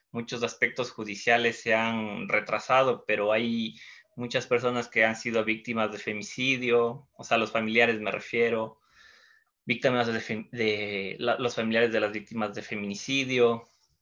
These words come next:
el tema de la, de los familiares que fueron asesinados durante el paro, y no han recibido respuesta y eso se ha quedado ahí. Entonces el tema de la pandemia aquí fue súper brutal porque incluso en Guayaquil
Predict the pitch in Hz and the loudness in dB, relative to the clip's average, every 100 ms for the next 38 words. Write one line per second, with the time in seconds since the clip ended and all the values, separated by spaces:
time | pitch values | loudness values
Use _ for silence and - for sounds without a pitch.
0 | _ - 104 98 - 120 117 110 104 101 | _ -4 -2 -2 2 2 4 2 2 2
1 | 98 95 98 - 110 104 - 101 101 107 | 4 2 0 -2 -2 -2 -2 -6 -2 2
2 | 110 110 110 - 110 110 104 101 98 101 | 2 0 -14 -2 0 2 0 -2 -6 -10
3 | 110 107 117 113 107 101 98 95 98 113 | -6 -2 -2 -2 0 -2 -2 -8 -2 2
4 | 117 120 110 110 _ _ - - _ _ | 4 2 0 -4 _ _ -20 -20 _ _
5 | - _ _ _ _ _ 131 127 139 156 | -20 _ _ _ _ _ -2 2 2 2
6 | 151 - 143 160 143 - 160 170 165 131 | -2 -2 2 4 4 4 2 4 0 2
7 | 143 - 151 117 - 117 135 131 135 190 | 0 -2 0 -2 0 2 4 4 4 2
8 | 151 - _ _ _ _ _ _ - 113 | -6 -12 _ _ _ _ _ _ -10 -8
9 | 113 143 160 151 127 147 156 143 120 - | -2 -2 0 -4 -2 -2 0 0 0 -2
10 | 117 135 135 123 139 147 135 - - - | -4 -2 -2 -4 -8 -8 -8 -10 -14 -20
11 | _ - - _ _ - 139 160 156 151 | _ -20 -20 _ _ -2 0 0 2 2
12 | 123 117 143 151 135 127 120 113 135 151 | 4 4 2 2 -2 -2 -6 -4 -6 -4
13 | 131 117 107 104 139 147 147 123 101 - | 2 2 2 0 -2 -2 -2 -2 -4 -8